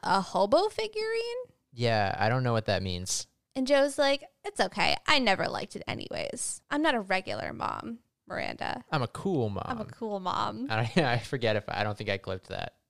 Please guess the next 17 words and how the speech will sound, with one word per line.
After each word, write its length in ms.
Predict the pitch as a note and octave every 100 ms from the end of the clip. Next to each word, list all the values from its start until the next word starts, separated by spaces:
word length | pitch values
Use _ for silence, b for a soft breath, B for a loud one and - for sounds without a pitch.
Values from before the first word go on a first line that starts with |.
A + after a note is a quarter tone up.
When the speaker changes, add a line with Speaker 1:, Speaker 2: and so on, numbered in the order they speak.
| -
Speaker 2:
No, 120 | F#2+
I 100 | F2+
don't 140 | F#2+
have 180 | G2 F2+
that 200 | - -
one 260 | F#2+ F#2+ A2 _ _ -
when 100 | G#2
she 100 | G2+
said 200 | - -
that. 220 | - - - _ _ -
Speaker 1:
And 200 | B3 B3+
then 500 | B3+ A#3+ A#3+ A#3 G#3+ - _ -
Joe 640 | A#3+ B3 B3 B3+ C#4 -
leaves 280 | B3 A#3+ A3+
the 120 | B3+
scene. 320 | - G3 F#3+
She, 480 | G#3 - G3+ G3 G3